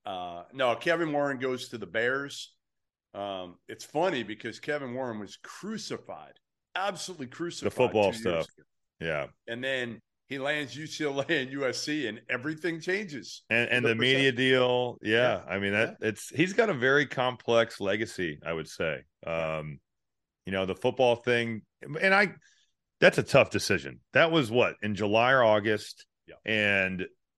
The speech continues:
Speaker 2: covid really started for us, I would say, in March. I mean, think about when the Ivy League,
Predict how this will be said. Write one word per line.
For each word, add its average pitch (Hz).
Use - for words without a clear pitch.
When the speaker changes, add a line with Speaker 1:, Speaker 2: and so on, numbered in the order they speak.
Speaker 2:
covid 143
really 127
started 113
for 101
us, 110
I 92
would 92
say, 101
in 87
March. 82
I 117
mean, 127
think 214
about 240
when 220
the 175
Ivy 151
League, 135